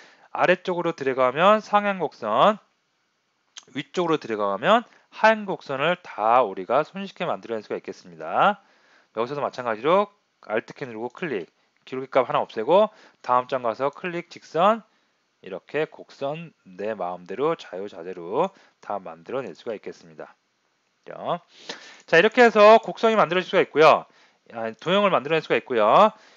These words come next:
이렇게 해서 만들어진 도형을 우리가, 이걸 우리가 벡터 도형이라고 그래요. 벡터 도형. 이 선을 우리가 벡터라고 합니다.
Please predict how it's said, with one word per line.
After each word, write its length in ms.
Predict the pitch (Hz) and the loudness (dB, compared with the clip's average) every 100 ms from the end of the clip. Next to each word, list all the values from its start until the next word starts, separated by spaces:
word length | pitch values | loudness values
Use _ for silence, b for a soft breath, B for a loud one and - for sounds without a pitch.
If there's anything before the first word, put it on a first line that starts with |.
| b | b
이렇게 260 | - 202 233 | -4 0 2
해서 180 | 214 220 | 4 6
만들어진 480 | 151 139 170 190 156 | 4 2 0 -2 -4
도형을 220 | 143 139 | -6 -4
우리가, 240 | 117 151 | 2 4
이걸 220 | 117 123 147 | 4 2 0
우리가 260 | 127 127 | 0 -2
벡터 420 | - 139 _ - 226 | -2 -4 _ -4 -2
도형이라고 340 | 190 156 123 | -2 -2 -2
그래요. 120 | 104 | -4
벡터 300 | - 107 - | -8 -14 -10
도형. 260 | 120 104 104 | -8 -6 -8
이 60 | |
선을 240 | 113 196 175 | -8 -6 -4
우리가 180 | 135 131 | -2 -4
벡터라고 640 | - 113 _ 175 165 135 | -4 -10 _ -2 0 0
합니다. 560 | 104 90 90 127 196 | -8 -8 2 6 6